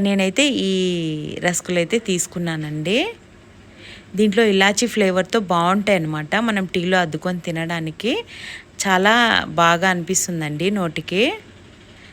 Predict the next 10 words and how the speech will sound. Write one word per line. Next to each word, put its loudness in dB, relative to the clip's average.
ఇంకా 0
మా 2
అమ్మ 0
అది 2
కూడా 2
చూపిస్తే -2
అది 2
కూడా 2
వద్దంటుందండి. -2
చూసారా 0